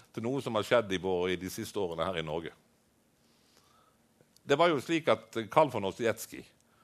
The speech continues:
han var en, ehm, ikke noe særlig partipolitisk. Han tilhørte ikke hverken venstresiden eller høyresiden. Men han var helt prinsipiell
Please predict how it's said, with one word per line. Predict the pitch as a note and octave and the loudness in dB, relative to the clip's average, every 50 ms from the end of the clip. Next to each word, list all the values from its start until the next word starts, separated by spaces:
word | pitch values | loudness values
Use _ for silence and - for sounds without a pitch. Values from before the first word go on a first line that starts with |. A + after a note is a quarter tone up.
| _ _ _ _ - _ - - | _ _ _ _ -20 _ -2 2
han | C#3 C#3 C3 A#2 | 2 2 2 4
var | F#2+ G#2+ A2 G2+ F#2 - - | 6 6 8 6 6 4 2
en, | F2+ F2 F2 E2+ E2 | 0 2 0 0 -2
ehm, | D#2+ D#2+ D#2+ D#2+ D2+ D2 C#2+ - - - - - _ _ _ _ - _ _ _ _ _ _ _ _ _ _ _ _ _ _ _ _ - _ - - - - | -2 -2 -2 -2 -4 -8 -12 -16 -20 -20 -20 -20 _ _ _ _ -20 _ _ _ _ _ _ _ _ _ _ _ _ _ _ _ _ -20 _ -20 -20 -20 -18
ikke | - G2 - - - | -18 -16 -14 -12 -12
noe | G2 E2 | -8 -2
særlig | - F2 F2+ F#2+ - | 0 0 0 0 -2
partipolitisk. | E2+ E2+ - A2 F#2 F#2 - D#2 - - - - - - - - - _ _ _ _ _ _ _ _ | -4 -6 -4 -6 -10 -8 -10 -14 -14 -14 -18 -20 -20 -20 -20 -20 -20 _ _ _ _ _ _ _ _
Han | - - F#2+ B2 | -14 -10 -6 -6
tilhørte | C3 B2+ A2 G2+ F2+ F2+ G2 G#2 | -4 -2 -2 -4 -4 -6 -10 -10
ikke | G#2 G2 G2+ G2+ | -10 -6 -4 -2
hverken | G2+ G2+ - - - E2 | -2 -2 -2 -4 -6 -2
venstresiden | E2 F2+ G2 G2+ - - C#3+ A#2 - E2+ C#2+ C2 | 0 0 0 -2 -6 -10 -10 -8 -8 -10 -10 -8
eller | B1 C2+ C2+ C2+ | -6 -6 -6 -6
høyresiden. | C2+ B1+ C2 - B1 A#1 - - _ _ _ _ _ _ - - _ _ - - | -6 -8 -10 -14 -16 -18 -18 -20 _ _ _ _ _ _ -20 -20 _ _ -4 -2
Men | G#2 G#2 G#2+ | 0 2 2
han | G#2+ G#2+ | 4 4
var | G#2+ G#2+ A2 - - - - | 4 4 2 -4 -12 -8 -4
helt | G#3 G#3 F3+ A#2+ F#2 F2+ - - - | -2 0 2 2 2 0 -2 -12 -12
prinsipiell | - F#2 E2 - - - - - B2 A#2+ A2+ G2+ | -12 -12 -10 -12 -12 -14 -10 -4 0 0 0 0